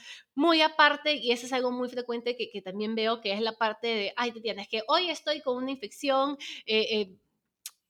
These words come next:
eh, una candidiasis, por ejemplo, hoy estoy con infección urinaria, hoy tengo una herida que, que no está cerrando, se está demorando mucho", ¿no? Por, por supuesto, tu sistema inmune está comprometido también, ¿no? Por este,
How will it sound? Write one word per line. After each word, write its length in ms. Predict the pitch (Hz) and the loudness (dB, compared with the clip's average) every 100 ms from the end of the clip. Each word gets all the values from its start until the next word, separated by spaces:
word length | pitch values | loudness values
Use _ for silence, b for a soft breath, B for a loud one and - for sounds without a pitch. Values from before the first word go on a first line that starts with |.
| _ 220 | _ -2
eh, 60 | |
una 320 | 220 262 277 | 2 6 6
candidiasis, 580 | 277 254 247 226 - 196 | 6 4 6 6 4 -4
por 140 | - 202 | -4 -2
ejemplo, 500 | - 214 202 202 202 | 0 0 2 0 2
hoy 320 | 240 285 330 | 8 8 8
estoy 180 | 320 - | 2 0
con 120 | 320 | 0
infección 320 | 262 220 262 | 0 0 0
urinaria, 640 | 262 226 220 208 196 196 | 0 4 6 6 8 8
hoy 240 | 233 262 320 | 8 6 6
tengo 200 | 320 339 | 2 0
una 100 | 262 | 0
herida 480 | 254 311 302 302 320 | -2 0 4 4 4
que, 220 | 254 226 | 2 2
que 160 | 226 208 | -2 -4
no 200 | 214 262 | 0 0
está 200 | 262 269 | 2 0
cerrando, 420 | 269 269 269 262 | 0 2 2 0
se 120 | 226 | -6
está 180 | 208 262 | 0 2
demorando 400 | 262 226 240 240 | 2 2 0 0
mucho", 420 | 233 220 - 190 | 0 -2 -4 -6
¿no? 300 | 208 226 - | -4 -4 -6
Por, 120 | - 381 392 | -2 0 0
por 120 | 403 | 0
supuesto, 560 | 392 415 440 480 453 349 | 2 2 4 4 4 0
tu 120 | 349 | -2
sistema 340 | 339 339 415 415 | -2 0 2 4
inmune 380 | 403 415 403 427 - | 4 4 4 4 4
está 500 | 277 269 - 370 349 285 | 2 0 -2 2 2 2
comprometido 960 | 220 214 208 208 208 277 247 196 190 | -2 0 -2 -2 -2 0 2 2 -2
también, 720 | 190 196 208 220 269 214 190 | -4 -4 -4 0 2 2 0
¿no? 160 | 190 208 | -6 -4
Por 140 | 214 | -2
este, 280 | 220 226 262 | -2 -2 -6